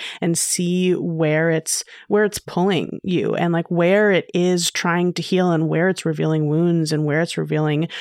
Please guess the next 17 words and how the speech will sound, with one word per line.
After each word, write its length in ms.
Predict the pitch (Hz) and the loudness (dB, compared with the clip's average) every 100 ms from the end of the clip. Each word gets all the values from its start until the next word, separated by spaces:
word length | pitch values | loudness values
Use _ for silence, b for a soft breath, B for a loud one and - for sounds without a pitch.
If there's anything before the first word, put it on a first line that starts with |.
| B | B
those 180 | - 160 | -4 -2
spots 460 | - - - - - | -2 -2 -4 -2 -4
that 80 | - | -2
you 100 | 170 | 0
need 180 | 165 - | -2 -6
to 140 | - | -8
work 340 | - - 190 - | -4 -4 -4 -8
on. 360 | - 101 190 B B - | -6 -4 -4 B B -2
And 120 | 175 | 0
I 80 | 170 | 0
think 240 | 180 180 | 0 -2
that 140 | 180 170 | -2 -2
that's 200 | 147 - | -4 -2
something 320 | 170 160 160 | -4 -2 -4
so 140 | 156 156 | -2 -2
beautiful 400 | 160 160 - - | -2 -2 -6 -8
about 300 | - - - | -6 -4 -6